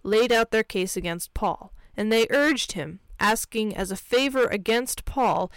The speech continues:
that he summon him to Jerusalem, because they were planning an ambush to kill him on the way.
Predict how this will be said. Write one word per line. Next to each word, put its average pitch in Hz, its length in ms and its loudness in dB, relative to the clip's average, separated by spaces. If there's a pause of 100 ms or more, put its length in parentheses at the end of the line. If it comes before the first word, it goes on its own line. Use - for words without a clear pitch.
(140)
that 220 140 0
he 254 140 0
summon 269 440 2
him 180 300 -2
to - 120 -4
Jerusalem, 196 720 -6 (360)
because 220 300 0
they 254 100 2
were 269 140 2
planning 240 500 0
an 214 120 -2
ambush 208 540 0
to 208 100 -6
kill 240 340 2
him 180 180 -2
on 170 140 -4
the 170 80 -4
way. 185 380 0